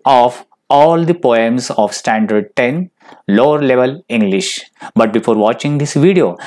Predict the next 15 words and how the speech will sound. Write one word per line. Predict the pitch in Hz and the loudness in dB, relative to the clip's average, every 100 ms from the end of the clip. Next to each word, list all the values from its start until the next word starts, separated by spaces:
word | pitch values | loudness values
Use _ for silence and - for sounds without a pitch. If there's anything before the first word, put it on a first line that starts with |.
| - | -10
as | - 117 113 113 | -2 0 2 2
usual, | 117 98 143 110 | 0 2 2 0
I | |
request | 107 107 110 110 - | -2 -2 0 0 0
you, | 170 196 127 - - | 2 2 -2 -10 -6
don't | 101 101 107 | -2 0 0
forget | - 196 160 110 - _ | 0 2 0 -2 -12 _
to | 131 | -2
subscribe | 127 - - - 120 127 | -2 -4 -6 -4 -2 -2
my | 123 | -4
channel. | - 143 147 - - _ _ _ _ _ - _ _ | -4 -6 -6 -10 -12 _ _ _ _ _ -20 _ _
Okay | 143 143 175 | -2 0 -2
friends, | - - 156 160 170 - - - - | -4 -8 -2 -2 -2 -12 -20 -12 -2
let's | 123 120 | 0 0
begin | 135 170 170 202 202 | -2 -2 2 2 2